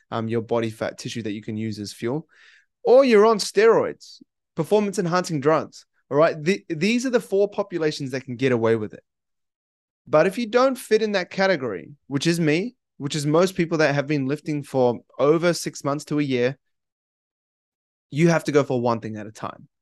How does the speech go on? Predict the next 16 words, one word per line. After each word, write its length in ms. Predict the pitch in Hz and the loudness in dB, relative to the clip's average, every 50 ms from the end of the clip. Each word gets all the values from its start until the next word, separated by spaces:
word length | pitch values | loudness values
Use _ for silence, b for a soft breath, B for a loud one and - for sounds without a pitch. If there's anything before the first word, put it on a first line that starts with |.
| _ b b b b b b b | _ b b b b b b b
And 120 | 127 143 | 0 2
you 80 | 147 147 | 2 2
have 140 | 170 175 - | 2 0 0
to 120 | - - | -2 -2
understand 460 | 165 156 143 - - 170 170 165 156 | 0 -2 -2 -2 0 0 2 2 2
that 100 | 120 131 | 0 -2
when 140 | 139 139 139 | -2 -2 -2
you're 100 | 135 131 | -2 -2
building 340 | 113 151 160 151 139 131 135 | -2 -2 -2 -2 -2 -4 -2
muscle, 460 | 160 208 226 - - 151 131 120 - - _ _ _ _ _ _ _ _ _ _ _ _ - | 0 -2 -2 0 -2 -2 -2 -2 -8 -14 _ _ _ _ _ _ _ _ _ _ _ _ -10
the 80 | 131 110 | -10 -2
best 260 | 107 185 220 214 - | 0 0 0 0 0
way 160 | 180 160 151 | 0 0 0
to 120 | - - 117 | -2 -4 -12
do 220 | - 190 240 247 | -6 -4 -4 -2
that 340 | 190 156 139 107 95 - - | 0 0 0 0 -2 -6 -16